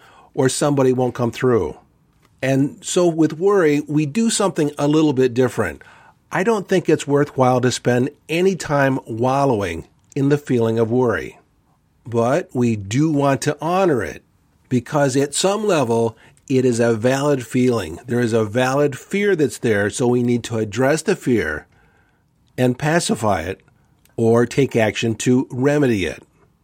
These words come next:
Now, it is here that I want to remind you about the four types of events. I'm assuming that you've listened to every one of the podcasts,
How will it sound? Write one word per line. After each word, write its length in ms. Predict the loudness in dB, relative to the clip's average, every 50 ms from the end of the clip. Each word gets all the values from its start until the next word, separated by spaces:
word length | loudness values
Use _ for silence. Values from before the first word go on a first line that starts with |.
| _ _
Now, 280 | -6 -4 -2 -2 -4 -2
it 200 | -2 0 2 2
is 220 | 2 0 -2 -6
here 320 | -6 -2 0 2 2 2
that 120 | 0 0 0
I 80 | 0
want 280 | 0 0 0 0 0 0
to 80 | 0 0
remind 480 | 2 2 2 0 0 2 0 0 0
you 300 | 0 -2 -2 -2 -4 -4 _
about 300 | -4 -2 0 0 0 0
the 80 | -4 -6
four 320 | -4 -2 0 0 0 0
types 340 | -2 -2 -2 0 -2 -2 -2
of 100 | -2 -2
events. 520 | 0 0 2 0 0 -2 -6 -10 -16 -18 _ _ _ _ _ _ _ -8
I'm 180 | -4 -2 0 0
assuming 420 | 0 2 2 2 2 2 2 2 0
that 140 | -2 -2
you've 140 | -2 -2 0
listened 340 | 0 0 0 0 -2 -4 -4
to 120 | -4 -4 -2
every 220 | -2 0 2 4
one 180 | 4 4 2 2
of 60 | 0
the 80 | -2 -2
podcasts, 640 | 0 0 0 0 0 -2 -2 -2 -2 -4 -8 -10